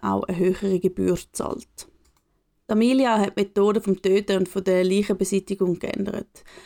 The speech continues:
Denn jetzt hat das Baby, wo anscheinend missbraucht worden ist, den Behörden können gemeldet werden und die Bezugsperson hat mit einem rechtlich-, mit rechtlichen Konsequenzen müssen rechnen. Also hat das Baby nicht einfach eigentlich ausgesehen.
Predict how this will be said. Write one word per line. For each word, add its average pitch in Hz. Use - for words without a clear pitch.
Denn 214
jetzt -
hat 196
das -
Baby, 208
wo 196
anscheinend 208
missbraucht 208
worden 202
ist, 185
den -
Behörden 190
können 185
gemeldet 185
werden 180
und 185
die 185
Bezugsperson 202
hat 240
mit 208
einem 185
rechtlich-, 196
mit 202
rechtlichen 196
Konsequenzen 180
müssen 202
rechnen. -
Also 262
hat 214
das -
Baby 214
nicht 196
einfach 196
eigentlich -
ausgesehen. 214